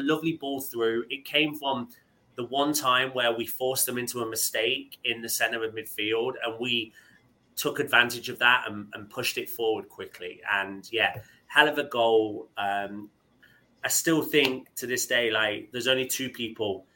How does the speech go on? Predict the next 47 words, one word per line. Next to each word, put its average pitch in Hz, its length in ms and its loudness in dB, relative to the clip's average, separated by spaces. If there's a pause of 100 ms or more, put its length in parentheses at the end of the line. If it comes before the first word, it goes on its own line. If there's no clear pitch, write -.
(200)
that 113 120 -6
I 117 140 6
think 113 280 -4
of 101 160 -2
when 104 120 -2
I - 20 -2
think 98 240 -6
of 92 100 -14
those 98 220 -4
goals. 98 320 -4
I 95 80 -6
think 101 240 -8
of 95 180 -6 (380)
Thierry 131 340 4
Henry 127 320 4
and 113 80 2
I 107 40 -2
think 104 160 -8
of 101 80 -10
Jamie 101 260 -2
Vardy. - 500 -8
And 95 520 -2
it 104 160 -2
was 104 160 -8
just - 340 -4 (420)
the 113 100 0
perfect - 580 0
Vardy 95 320 -4
goal. 98 440 -4 (440)
And, 101 520 0
yeah, 113 360 6
sent 123 360 0
us 120 120 -2
all 117 280 2
mad 107 440 0
in 90 120 -8
San 92 220 -4
Diego, 92 360 -6
mate. 87 260 -8
It 95 60 -14
was 110 100 -10
absolute 107 520 -2 (120)
scenes 104 720 0
when 95 160 -6
that 92 180 -4
went 90 140 -6
in. 82 200 -12